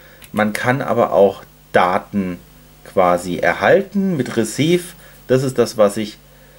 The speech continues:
ja, die letzten Wochen häufiger gemacht habe, um einfach mal ein paar Disketten zu bespielen mit Programmen und mit Spielen.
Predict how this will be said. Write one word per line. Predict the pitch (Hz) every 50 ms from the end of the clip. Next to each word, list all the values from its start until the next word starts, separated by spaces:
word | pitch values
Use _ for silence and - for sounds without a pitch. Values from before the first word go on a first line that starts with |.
| - - - _ _
ja, | - 117 117 104 95 - - -
die | - 127
letzten | 127 143 - - - 139 131
Wochen | 120 123 123 123 110 95 90 -
häufiger | 104 127 175 208 202 190 175 170 165
gemacht | 147 143 131 127 123 127 127 - -
habe, | 127 117 113 113 107 113 110 104
um | - 113 113 104
einfach | - 82 95 98 - 95 -
mal | 98 92 92 73
ein | 65 85 85
paar | - - 87
Disketten | - - 80 - - - - 156 160 - 170 160
zu | 160 - 135
bespielen | 131 127 127 - - - 120 113 117 113 113 107 104
mit | 98 95 -
Programmen | - - 90 87 - - 95 95 98 98 101 98 92
und | 85 90 90 - - -
mit | 80 78 -
Spielen. | - - - - 165 185 196 196 202 202 202